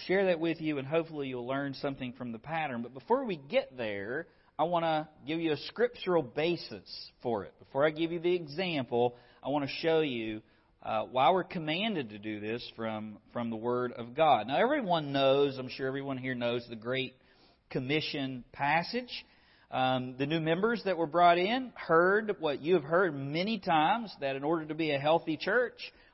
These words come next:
one of the, one of our pillars is to make and mature disciples. We, we need to be geared by the Great Commission. We edify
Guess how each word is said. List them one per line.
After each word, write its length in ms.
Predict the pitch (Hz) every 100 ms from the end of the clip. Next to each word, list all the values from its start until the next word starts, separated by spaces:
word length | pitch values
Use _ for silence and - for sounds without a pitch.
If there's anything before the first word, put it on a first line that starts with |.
| -
one 240 | 117 156
of 220 | 170 151 127
the, 180 | 135
one 160 | 127 147
of 120 | 165
our 160 | 143 139
pillars 460 | - 170 180 185
is 140 | 156 151
to 100 | 147
make 380 | 131 170 185 170
and 100 | 156
mature 460 | 151 190 180 170
disciples. 800 | 147 151 - 190 185 165 117 87 -
We, 280 | 110 113 113 - _ _ _
we 80 | 131
need 200 | 147 160
to 60 | 143
be 140 | 156
geared 480 | 117 131 180 190 160
by 140 | 170
the 100 | 160
Great 340 | 135 151 165 -
Commission. 600 | 160 160 165 156 120 95 _ _ _
We 220 | 120 131 -
edify 800 | 143 170 180 - 170 170 175 175